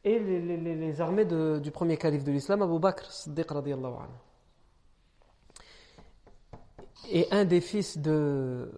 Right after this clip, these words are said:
Umm Imara, Nusayba bint Ka'b radiyallahu anha, va être tué par Musaylima en personne. Et lorsqu'on viendra lui annoncer et qu'on lui présentera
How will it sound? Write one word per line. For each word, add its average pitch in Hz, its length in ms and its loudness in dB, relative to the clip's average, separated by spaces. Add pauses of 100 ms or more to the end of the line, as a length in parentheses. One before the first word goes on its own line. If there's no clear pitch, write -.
(160)
Umm 147 300 2
Imara, 147 460 4 (100)
Nusayba 143 360 0
bint 127 160 -4
Ka'b 170 360 -6 (100)
radiyallahu 123 400 -6
anha, 120 340 -10 (720)
va 139 120 -2
être 151 220 -4
tué 165 260 -8
par 156 160 -8
Musaylima 139 560 -8
en 117 60 -10
personne. - 360 -16 (1200)
Et 139 60 -4
lorsqu'on 160 320 0
viendra 151 680 2
lui 147 160 0
annoncer 147 480 0 (1160)
et 147 40 -6
qu'on 170 140 -4
lui 151 120 0
présentera 147 680 -2